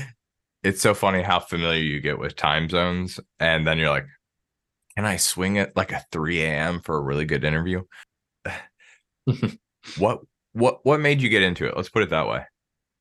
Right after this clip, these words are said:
Speaker 2: Yeah, I have a bit of a colorful career. I actually originally studied physiotherapy, or physical therapy, as, as you call it in America. You can study that as an undergraduate, so you don't have to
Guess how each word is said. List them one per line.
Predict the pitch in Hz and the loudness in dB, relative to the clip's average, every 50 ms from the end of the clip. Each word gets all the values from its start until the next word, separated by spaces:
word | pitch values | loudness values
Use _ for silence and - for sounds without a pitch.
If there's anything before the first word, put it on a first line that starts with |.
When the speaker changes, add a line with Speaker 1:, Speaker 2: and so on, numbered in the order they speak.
| _ _ _ _ _ _ _ _ _ _ _ _ _ _ _ _ - | _ _ _ _ _ _ _ _ _ _ _ _ _ _ _ _ -2
Speaker 2:
Yeah, | 135 135 151 135 101 85 80 - - - | 2 2 4 4 2 2 0 -4 -4 -2
I | - 107 107 | 0 0 2
have | 123 131 131 | 2 2 2
a | 143 | 2
bit | 120 104 92 98 101 98 | 0 0 0 0 2 2
of | 98 92 92 | 2 2 0
a | 92 92 - _ _ - | -2 -2 -4 _ _ -16
colorful | - - - 110 110 107 - - 85 | -6 -2 0 0 0 0 -2 -4 -6
career. | - - - 87 92 90 90 87 | -6 -6 -6 -2 0 0 0 0
I | 82 90 | 0 2
actually | 98 110 110 - - 120 | 0 0 0 2 2 2
originally | 110 101 104 101 98 110 107 98 95 92 92 92 92 92 | 4 4 4 2 2 2 -2 0 0 0 0 0 -2 -2
studied | - - - - 98 87 95 90 87 87 87 - - - - - _ - - - | -4 -6 -2 -2 -2 0 -2 -4 -4 -4 -6 -8 -10 -10 -12 -14 _ -16 -2 0
physiotherapy, | 107 92 95 92 87 - 98 95 90 87 - - 104 107 113 110 | 0 2 2 0 0 0 0 0 0 0 0 2 2 2 2 0
or | - 92 85 85 | -2 -2 -4 -4
physical | - - - 90 98 - - 82 82 | -4 -4 -6 -4 -4 -4 -4 -6 -4
therapy, | - 92 85 82 82 - - 87 85 85 | -2 -2 -2 -2 -4 -2 -2 -2 -2 0
as, | 80 82 82 80 - - - - - | -2 -2 -2 -4 -6 -8 -10 -10 -8
as | 85 82 87 | -8 -4 -4
you | 85 82 | -4 -4
call | - - 85 85 82 | -4 -2 -2 -2 -2
it | 82 82 | 0 -2
in | 87 82 | -2 -2
America. | 82 85 87 85 87 95 98 - 131 - 156 - - - - - _ | -2 -2 -2 0 0 0 0 0 0 -2 -2 -6 -14 -20 -20 -18 _
You | - 101 95 | 0 0 0
can | - 95 92 | 0 -2 -4
study | - - - 101 90 92 92 | -4 0 -2 0 0 0 0
that | 90 87 82 80 - - - - - - - _ _ _ _ _ _ _ - | 0 -2 -2 -2 -4 -8 -8 -8 -8 -10 -10 _ _ _ _ _ _ _ -6
as | 92 92 90 | -4 -4 -2
an | 190 - 170 | -2 -2 -2
undergraduate, | - - - - - - - - - - - - - | -2 -2 -2 -4 -4 -8 -8 -8 -6 -4 -4 -4 -4
so | - - - 90 | -4 -2 -2 0
you | 87 87 | 0 0
don't | 80 85 85 82 | -2 -2 -4 -4
have | 85 87 85 - | -4 -6 -6 -6
to | - - 90 87 - - | -4 -2 -2 -2 -2 -4